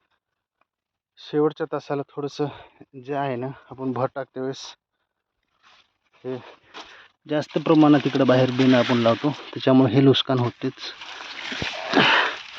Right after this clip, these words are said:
भर व्यवस्थितशीर पडला नाही, तर फार नुकसान होते.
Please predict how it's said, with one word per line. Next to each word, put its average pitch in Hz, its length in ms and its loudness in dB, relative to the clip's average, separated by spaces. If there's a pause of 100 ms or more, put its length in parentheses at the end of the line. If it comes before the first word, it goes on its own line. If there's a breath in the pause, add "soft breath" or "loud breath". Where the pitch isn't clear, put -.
(380)
भर 139 120 -2
व्यवस्थितशीर 147 600 0
पडला 151 220 4
नाही, 147 160 2
तर - 120 -4
फार - 280 -4
नुकसान 127 320 -4
होते. 120 180 -6